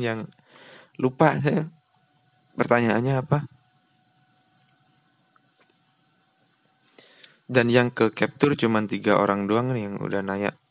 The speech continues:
terakhir-terakhir ini. Ya udahlah ya, jawab yang ada aja ya kalian. Kalau ada pertanyaan lagi, D M aja langsung.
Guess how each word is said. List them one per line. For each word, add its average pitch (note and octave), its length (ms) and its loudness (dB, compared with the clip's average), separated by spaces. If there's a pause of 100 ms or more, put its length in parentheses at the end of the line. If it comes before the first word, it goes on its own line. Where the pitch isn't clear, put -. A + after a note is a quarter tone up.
(220)
terakhir-terakhir G2 800 -6
ini. A2 120 -12 (1000)
Ya G2 160 -4
udahlah A2+ 320 -2
ya, C3+ 100 -2 (640)
jawab G2 320 2
yang G2+ 160 -2
ada G#2 320 0
aja G#2+ 240 0
ya A2 80 -4
kalian. G#2+ 320 2
Kalau G#2+ 240 0
ada G#2 160 0
pertanyaan G2 480 -4
lagi, A2 480 -6
D F#2 320 0
M F2+ 80 -8
aja G2 240 -4
langsung. G#2 400 -10